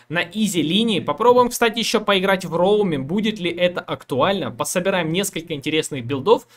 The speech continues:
И, конечно же, наверное, соберем еще по фану несколько бабочек. И посмотрим, сколько мы сможем нанести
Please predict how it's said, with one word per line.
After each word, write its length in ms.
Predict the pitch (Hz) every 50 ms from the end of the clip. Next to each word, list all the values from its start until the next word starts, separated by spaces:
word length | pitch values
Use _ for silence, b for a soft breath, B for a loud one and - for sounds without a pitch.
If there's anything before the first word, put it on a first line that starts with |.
| b b b
И, 60 | - -
конечно 360 | - 302 285 269 - - 196
же, 100 | - 180
наверное, 380 | 185 170 175 202 220 220 202
соберем 380 | - - 165 151 160 180 190 190
еще 180 | 180 - 180 -
по 100 | - 147
фану 280 | - 185 185 190 180
несколько 440 | 165 156 175 170 - - - - 151
бабочек. 500 | 135 127 156 180 202 214 208 - 151 -
И 20 | -
посмотрим, 420 | - 156 - - 277 277 233 160
сколько 300 | 143 - - - - -
мы 100 | 277 226
сможем 360 | 190 - 220 233 226 202 185
нанести 520 | 170 160 165 165 160 165 - 247 269 269